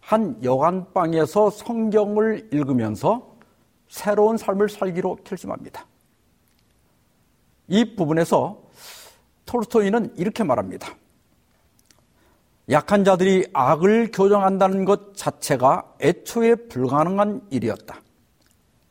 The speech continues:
네울루도프가 여태 찾지 못한 해답은 바로 예수가 베드로에게 해준 해답과 같은 것이었다."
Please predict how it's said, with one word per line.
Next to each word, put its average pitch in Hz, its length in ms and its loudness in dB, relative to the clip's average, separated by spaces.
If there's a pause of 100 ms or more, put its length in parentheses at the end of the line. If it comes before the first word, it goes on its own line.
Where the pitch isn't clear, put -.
(520)
네울루도프가 202 840 2
여태 175 320 0
찾지 - 360 -4
못한 190 440 0
해답은 117 500 -4 (800)
바로 170 260 4
예수가 170 500 0
베드로에게 156 520 2
해준 151 280 -2
해답과 143 460 0
같은 - 380 -8
것이었다." - 480 -6